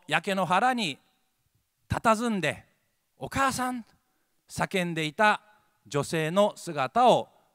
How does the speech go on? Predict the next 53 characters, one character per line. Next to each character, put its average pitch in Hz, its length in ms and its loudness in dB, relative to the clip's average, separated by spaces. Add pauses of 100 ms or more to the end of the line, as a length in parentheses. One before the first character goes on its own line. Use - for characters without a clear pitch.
忘 139 240 -2
れ 151 120 -2
る 135 100 -6
こ 135 120 -8
と 123 140 -8
が 170 240 0 (140)
で 110 160 -14
き 202 80 -8
ま 202 80 2
せ 190 160 2
ん。 92 100 -6 (800)
こ 185 140 4
う 185 60 6
し - 60 -6
た 185 120 2
悲 240 120 -4
劇 220 320 -2
を 185 240 4 (420)
繰 - 120 -4
り 233 140 -4
返 240 280 0
し - 80 -8
て 277 100 -2
は 226 140 4
な 202 160 2
ら 269 140 0
な 262 100 0
い 240 100 -2
と 240 80 -8
い 240 80 -6
う 240 60 -6
の 226 140 -4
が、 247 260 0 (380)
私 156 460 -6
の 214 280 6 (340)
政 156 380 -4
治 156 100 -6
の 180 220 2 (920)
原 240 220 4
点 180 200 0
で 135 80 0
ご 123 100 -4
ざ 165 100 4
い 156 60 4
ま 151 100 4
す。 - 140 -8 (640)
現 180 220 2
場 180 100 6
第 190 180 6
一 185 120 -6
主 - 140 -4
義 214 100 0
で 175 260 2